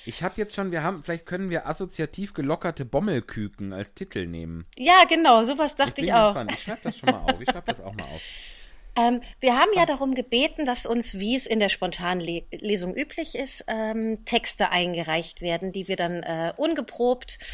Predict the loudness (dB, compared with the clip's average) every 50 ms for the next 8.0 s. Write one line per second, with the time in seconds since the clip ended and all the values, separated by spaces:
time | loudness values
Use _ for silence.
0 | -14 -12 -6 -6 -6 0 2 2 2 2 2 0 -2 -2 -4 -4 -4 -4 -4 -4
1 | -4 -4 -2 -4 -4 -4 -6 -8 -10 -12 -12 -4 -2 -2 0 0 0 -2 -2 -2
2 | -2 0 2 2 0 0 -2 -2 -2 -2 -2 -2 -4 -6 -8 -12 _ -20 -20 -20
3 | -20 -20 _ -20 -12 -8 -6 -4 -4 -4 -6 -8 -12 _ _ _ -12 -8 -2 4
4 | 6 6 6 6 4 2 0 0 0 0 0 -4 -8 -6 -6 -4 -4 -4 -6 -6
5 | -4 -4 -2 -2 0 -2 -2 -2 -4 -6 -10 -8 -6 -2 -2 -2 -2 -2 -6 -8
6 | -10 -8 -10 -6 -6 -6 -8 -8 -14 -14 -12 -12 -10 -10 -6 -4 -4 -6 -6 -8
7 | -12 -10 -10 -10 -12 -12 -10 -10 -10 -10 -10 -12 -14 -14 -12 -10 -10 -10 -10